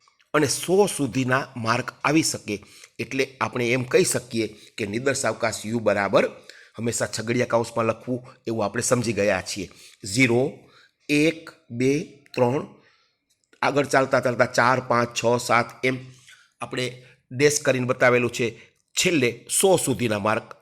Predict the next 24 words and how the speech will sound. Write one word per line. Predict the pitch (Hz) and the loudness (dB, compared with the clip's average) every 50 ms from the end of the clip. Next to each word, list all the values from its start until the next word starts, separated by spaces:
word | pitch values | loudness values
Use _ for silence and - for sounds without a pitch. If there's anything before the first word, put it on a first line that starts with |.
| _ - | _ 0
આવી | 117 113 110 101 | 2 2 0 -2
શકે. | - - - - - 80 - _ _ _ _ _ _ _ _ _ _ _ _ _ _ _ _ _ - _ _ | -4 -10 -10 -12 -14 -14 -14 _ _ _ _ _ _ _ _ _ _ _ _ _ _ _ _ _ -20 _ _
સો | - - - 156 160 | -8 -2 4 6 6
આવી | 156 156 156 165 | 6 6 4 2
જાય | 151 139 139 135 131 - - - | 2 2 2 2 0 -2 -4 -6
એટલે | - - 127 | -4 -4 -4
છગડીયો | - - 120 127 131 131 127 | -4 -2 0 2 2 2 2
કૌંસ | 123 127 127 127 | 2 0 0 2
આપણે | 127 117 - 123 | 0 0 0 -2
પૂરો | 117 - 139 135 131 | -2 0 0 0 0
કરી | 120 - 120 120 | 2 0 0 0
દેવાનો. | 117 113 110 107 104 101 107 107 107 - _ _ _ | 2 2 2 2 2 2 -2 -6 -8 -10 _ _ _
તમે | 127 123 123 | -4 -2 -2
સમજી | 117 127 131 135 131 135 | -2 -2 -2 -2 -2 0
ગયા | 104 110 107 107 95 - - - - - _ _ _ _ | 0 2 0 0 -2 -4 -10 -20 -20 -20 _ _ _ _
કે | - 139 127 117 - - - - _ _ _ | -2 -2 -2 -2 -4 -10 -20 -20 _ _ _
આવા | 117 120 120 127 120 | -2 0 0 0 0
નિદર્શ | 104 104 107 110 123 113 - - | 0 -4 -2 0 0 0 0 -4
બિંદુઓ | 101 107 104 101 110 107 107 127 202 202 - - - _ _ _ - | -6 -6 -4 -4 -2 0 2 2 2 0 -4 -14 -20 _ _ _ -4
એકસો | 160 156 - - - 175 - - - _ | -4 -2 -2 0 0 0 0 0 -2 _
એક | - 208 220 208 - | 6 6 6 4 2
ગણી | 135 123 135 127 110 | 2 4 4 4 4
શકાય. | - - 92 - - 80 76 - - _ _ _ _ _ - - - _ _ _ _ _ _ _ _ _ _ _ | 0 -2 -8 -8 -10 -10 -10 -10 -16 _ _ _ _ _ -20 -20 -20 _ _ _ _ _ _ _ _ _ _ _
એટલે | - 165 - 233 240 254 - - - - | -4 -2 0 0 0 0 -2 -6 -18 -20